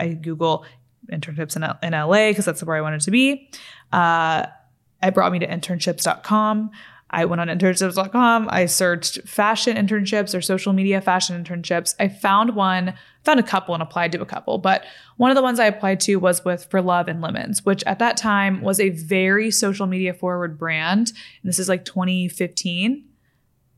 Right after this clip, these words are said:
So they already had, like, a million followers on Instagram, and I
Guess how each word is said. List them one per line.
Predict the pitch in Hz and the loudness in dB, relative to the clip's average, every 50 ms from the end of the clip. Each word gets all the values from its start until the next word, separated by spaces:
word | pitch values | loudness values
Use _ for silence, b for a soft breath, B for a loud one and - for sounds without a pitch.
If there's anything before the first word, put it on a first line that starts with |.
| - - | -6 -2
So | - - 214 196 190 185 180 180 B B B B B B B | 2 4 4 6 6 4 2 0 B B B B B B B
they | 202 202 208 220 220 214 | 2 4 4 6 4 4
already | 214 208 208 226 | 4 2 2 2
had, | 196 202 208 | 0 0 0
like, | 196 190 190 | 0 0 0
a | 185 | 2
million | 190 202 233 247 240 240 233 | 4 4 6 6 6 4 4
followers | - 226 214 214 208 214 202 | 4 4 4 4 4 4 2
on | 208 190 | 2 2
Instagram, | 196 190 190 185 - - 180 190 190 190 185 185 185 185 190 190 B B B B B B | 2 0 0 0 0 0 0 0 2 2 2 2 2 0 0 -2 B B B B B B
and | - 196 190 185 185 180 180 180 180 180 170 - - _ _ _ _ _ _ _ _ _ _ _ _ - | 2 4 4 4 4 2 0 0 0 0 -2 -2 -6 _ _ _ _ _ _ _ _ _ _ _ _ 0
I | 196 185 185 190 190 190 190 190 | 2 4 4 4 4 4 4 2